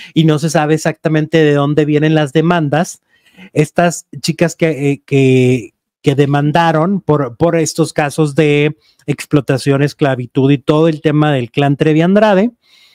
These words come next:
pues dicen que Sergio Andrade, Gloria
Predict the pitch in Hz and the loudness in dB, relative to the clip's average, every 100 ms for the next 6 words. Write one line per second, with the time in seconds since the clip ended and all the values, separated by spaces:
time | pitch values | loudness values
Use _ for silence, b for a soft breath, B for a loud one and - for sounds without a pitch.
0 | b b - 175 147 170 170 185 185 160 | b b 2 2 2 2 2 0 0 0
1 | 156 - _ _ - - - - - - | 0 -6 _ _ -20 -16 -18 -16 -16 -2
2 | 214 190 202 185 170 170 160 160 147 139 | 0 0 0 0 0 0 0 -2 -2 0
3 | 170 165 | 2 2